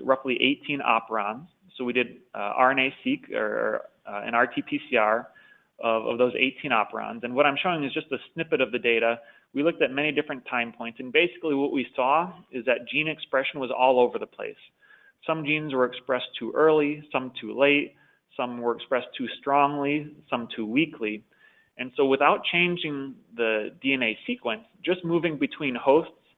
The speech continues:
affected the relative expression level of these enzymes in the biosynthetic pathway.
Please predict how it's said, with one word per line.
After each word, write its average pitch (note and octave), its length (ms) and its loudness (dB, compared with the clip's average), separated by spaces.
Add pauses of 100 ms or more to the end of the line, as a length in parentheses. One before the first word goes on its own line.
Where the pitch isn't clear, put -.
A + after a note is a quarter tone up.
(480)
affected D3+ 520 0
the A#2+ 80 2
relative B2+ 480 4
expression A#2 600 -6
level G2+ 420 -6 (140)
of A2+ 160 -4
these A#2 200 -4 (120)
enzymes A2+ 580 -2 (100)
in B2 100 -8
the A#2 60 -4
biosynthetic A2 680 2
pathway. G#2+ 480 0